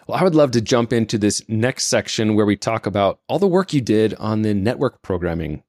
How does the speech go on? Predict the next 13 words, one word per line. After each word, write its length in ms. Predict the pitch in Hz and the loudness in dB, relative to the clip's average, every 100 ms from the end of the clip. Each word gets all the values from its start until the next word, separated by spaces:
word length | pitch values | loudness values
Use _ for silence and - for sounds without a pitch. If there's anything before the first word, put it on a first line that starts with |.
| _ | _
which 240 | 123 113 135 | -6 -2 4
leads 200 | 160 139 | 4 4
into 160 | 131 | 0
the 100 | 110 | 0
book 240 | 95 202 - | 2 0 0
that 100 | 92 | 0
you're 160 | 92 | 2
also 200 | 87 - | 2 -2
talking 320 | 85 78 76 78 | -6 -6 -6 -8
about. 260 | 71 - _ - - _ _ | -8 -10 _ -20 -20 _ _
First, 240 | - 294 - | -2 0 2
just 160 | 170 | 2
wanna 300 | 165 139 117 | 4 4 2